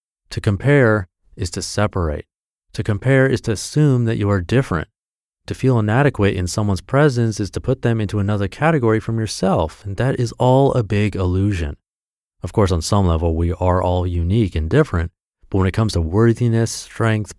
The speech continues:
beauty, power, and love, we are all the same. No one is inadequate. Everyone is deserving. In that, we are equal. We are all equal storehouses of human potential waiting to be unlocked by universal,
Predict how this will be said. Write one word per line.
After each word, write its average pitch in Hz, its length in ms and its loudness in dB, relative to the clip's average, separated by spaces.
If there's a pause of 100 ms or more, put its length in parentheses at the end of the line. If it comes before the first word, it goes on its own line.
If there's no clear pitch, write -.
beauty, 110 460 -2
power, 110 680 0 (200)
and 78 200 -4
love, 123 380 2 (560)
we 98 100 0
are 87 140 0
all 90 300 2
the 85 100 -2
same. 82 420 -4 (580)
No 101 200 4
one 107 300 2
is 92 260 -2
inadequate. 87 640 -4 (420)
Everyone 113 400 2
is 95 120 -2
deserving. 87 640 -4 (580)
In 87 240 -2
that, 101 380 0 (360)
we 95 140 -2
are 78 100 -2
equal. 82 420 -6 (460)
We 87 120 -2
are 87 40 -2
all 107 400 2
equal 98 240 -2
storehouses 82 640 -2
of 80 100 -6
human 85 280 -2
potential 82 640 -4
waiting 85 240 0
to 85 60 -2
be 87 220 -2
unlocked 107 460 0
by 90 100 0
universal, 107 840 2